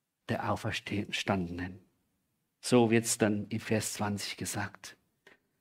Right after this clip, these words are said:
Das ist das Fazit. Frohe Ostern heißt, Jesus ist auferstanden,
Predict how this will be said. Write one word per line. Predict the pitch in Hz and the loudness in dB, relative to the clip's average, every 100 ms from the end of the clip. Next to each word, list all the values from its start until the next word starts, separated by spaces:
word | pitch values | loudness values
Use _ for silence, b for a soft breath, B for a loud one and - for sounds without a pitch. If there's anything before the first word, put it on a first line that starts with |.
| _ _ - | _ _ 6
Das | 208 190 | 6 8
ist | - | 6
das | 160 - | 6 6
Fazit. | 180 175 180 151 - | 10 10 10 6 8
Frohe | - 254 277 240 | 12 12 12 12
Ostern | 262 262 196 175 | 12 12 12 12
heißt, | 208 220 - | 12 12 10
Jesus | 202 247 214 180 | 12 12 12 10
ist | 175 - | 8 12
auferstanden, | 202 226 185 - 180 180 | 12 12 10 12 12 12